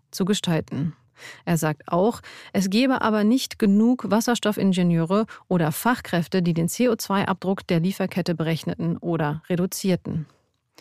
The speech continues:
Man müsse den Arbeits- und Fachkräftemangel umfassend angehen, sagt Bundesarbeitsminister Hubertus Heil von der S P D. Er sagt auch, er ist neben der Energiekrise die größte Herausforderung für Deutschland in den kommenden Jahren.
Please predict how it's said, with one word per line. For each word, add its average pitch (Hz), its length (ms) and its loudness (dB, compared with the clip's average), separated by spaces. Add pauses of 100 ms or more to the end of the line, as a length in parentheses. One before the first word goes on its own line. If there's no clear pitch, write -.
(480)
Man 214 160 4
müsse 254 220 4
den 240 220 2
Arbeits- 196 420 2
und 202 160 2
Fachkräftemangel 165 920 0
umfassend 185 680 0
angehen, 160 460 2
sagt 156 320 -4
Bundesarbeitsminister 196 1120 0
Hubertus 165 500 -4
Heil 160 220 2
von 160 200 -2
der 165 140 0
S - 180 -8
P 190 140 -2
D. 156 300 -4 (640)
Er 170 120 0
sagt 147 320 -4
auch, 170 300 0 (520)
er 208 260 2
ist - 340 -4
neben 240 320 4
der 233 100 2
Energiekrise 233 760 2
die 190 160 2
größte 220 500 2
Herausforderung 185 800 2
für 185 160 -4
Deutschland 170 500 0
in 175 240 2
den 165 220 2
kommenden 165 720 0
Jahren. 160 560 0